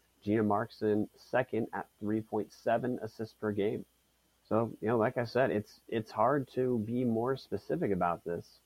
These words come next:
Um, our women were incredible this year. First team in the league, uh, first place in the league, first seed in the tournament.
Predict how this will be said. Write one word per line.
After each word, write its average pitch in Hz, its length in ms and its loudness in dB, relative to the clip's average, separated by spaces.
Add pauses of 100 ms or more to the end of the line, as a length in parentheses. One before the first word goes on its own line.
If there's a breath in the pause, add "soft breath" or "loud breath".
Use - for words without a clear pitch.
Um, 95 180 -8
our 135 180 0
women 123 380 2
were 101 140 0
incredible 98 420 -2
this - 160 -12
year. 73 180 -10 (760)
First 120 240 0
team 127 160 4
in 131 60 6
the 139 60 8
league, 110 260 4 (400)
uh, 85 60 -6 (120)
first 117 220 0
place 107 460 2 (580)
in 107 140 2
the 107 60 4
league, 107 420 2 (340)
first 107 420 2
seed 110 540 0
in 92 120 -4
the 85 60 -2
tournament. 110 600 0